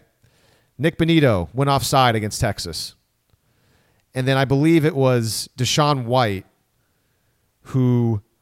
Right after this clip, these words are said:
was called for a defensive delay of game against Kansas State. In the, uh, stat book, it didn't give it to any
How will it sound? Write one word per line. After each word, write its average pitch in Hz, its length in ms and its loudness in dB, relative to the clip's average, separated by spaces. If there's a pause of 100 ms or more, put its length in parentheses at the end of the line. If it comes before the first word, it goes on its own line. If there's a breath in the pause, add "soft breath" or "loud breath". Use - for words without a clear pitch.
(260)
was 127 180 -2
called 139 480 4
for 113 580 0
a 104 380 -4 (140)
defensive 147 880 -4
delay 127 320 2
of 104 160 -2
game 90 460 -4 (240)
against 110 280 -8
Kansas 113 380 -6
State. 85 360 -8 (420)
In 143 160 -6
the, 131 240 0
uh, 107 120 -2
stat 151 380 0
book, 123 200 0
it 117 80 -6
didn't 120 320 -6
give 127 180 -4
it 113 120 -4
to 127 80 -10
any 117 200 -6